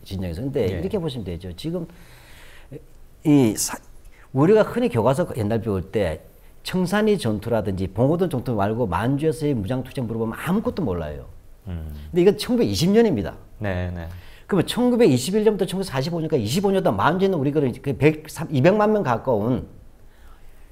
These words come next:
Speaker 1: 우리 조선 동포가 있어요. 그 당시 조선 동포죠. 이분도 독립운동 안 하고 이십 년 동안, 그럼 이십오 년 동안
Speaker 2: 가만히 있기만 했느냐?
Speaker 1: 가만히 있냐? 말이 안 되지 않습니까?
Speaker 2: 그렇죠.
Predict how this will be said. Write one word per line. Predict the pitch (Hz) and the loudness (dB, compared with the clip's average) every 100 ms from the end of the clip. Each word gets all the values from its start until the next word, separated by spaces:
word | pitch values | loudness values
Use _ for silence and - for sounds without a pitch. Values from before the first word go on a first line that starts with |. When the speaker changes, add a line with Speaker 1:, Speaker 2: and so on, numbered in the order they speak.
| - 160 | -16 -2
Speaker 1:
우리 | 135 143 | 0 2
조선 | 117 131 156 151 | 0 4 4 4
동포가 | 143 175 156 113 | 2 0 2 0
있어요. | 104 | 0
그 | 104 | -2
당시 | 107 104 | 0 -2
조선 | 110 107 117 | -2 0 0
동포죠. | 120 95 85 71 - - - - | -2 -4 -6 -8 -12 -16 -14 0
이분도 | 240 247 226 | 4 4 4
독립운동 | 175 247 240 208 | 6 6 6 6
안 | |
하고 | 196 | 6
이십 | 135 214 | 6 4
년 | 226 226 | 4 4
동안, | 214 208 | 4 4
그럼 | 180 180 | 4 4
이십오 | 139 147 214 180 107 | 2 2 -2 0 4
년 | 127 180 | 4 4
동안 | 190 117 135 104 | 4 6 6 4
Speaker 2:
가만히 | 82 117 113 | 0 -2 -2
있기만 | 98 120 110 | -4 -2 -2
했느냐? | 110 95 | 0 2
Speaker 1:
가만히 | 135 185 | 4 6
있냐? | 160 131 | 6 4
말이 | - 139 233 | 4 6 6
안 | 254 | 8
되지 | 226 185 | 6 6
않습니까? | 123 - 107 104 | 2 -2 -6 -6
Speaker 2:
그렇죠. | 90 76 82 | -6 -8 -12